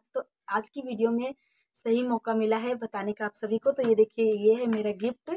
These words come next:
ये कैसे दिख रहा है आप सभी को, शायद उल्टा दिख रहा होगा ना, कैमरा मैंने खुद की ओप-, ओर किया है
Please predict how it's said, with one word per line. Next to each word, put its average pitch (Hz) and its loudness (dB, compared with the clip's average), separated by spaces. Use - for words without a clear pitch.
ये 190 -10
कैसे 254 -4
दिख 247 -6
रहा 233 0
है 262 -4
आप 233 -6
सभी 254 -10
को, 262 -6
शायद 247 -2
उल्टा 247 -4
दिख 240 -6
रहा 240 -2
होगा 226 0
ना, 262 -4
कैमरा 220 -2
मैंने 247 -4
खुद - -8
की 285 -2
ओप-, 247 2
ओर 220 8
किया 214 -2
है 262 -8